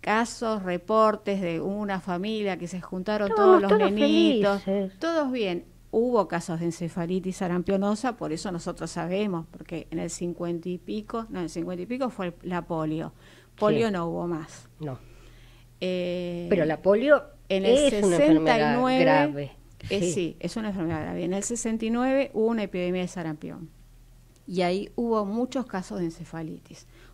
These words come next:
Speaker 1: Porque además también ahora se estudia y se sabe que hay diferentes cepas.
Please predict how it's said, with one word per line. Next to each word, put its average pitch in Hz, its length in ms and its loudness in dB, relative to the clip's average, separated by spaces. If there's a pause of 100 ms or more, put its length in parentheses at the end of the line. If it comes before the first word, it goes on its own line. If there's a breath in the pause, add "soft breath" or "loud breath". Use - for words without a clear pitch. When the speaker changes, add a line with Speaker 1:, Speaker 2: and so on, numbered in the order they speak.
Speaker 1:
Porque 220 240 -4
además 269 560 -2 (280 soft breath)
también 233 520 0
ahora 185 300 -2
se 226 100 -8
estudia 262 580 -2
y 254 60 -2
se 202 140 -8
sabe 196 340 -4
que 185 80 -8
hay 170 120 -4
diferentes 208 600 -6
cepas. 220 640 -4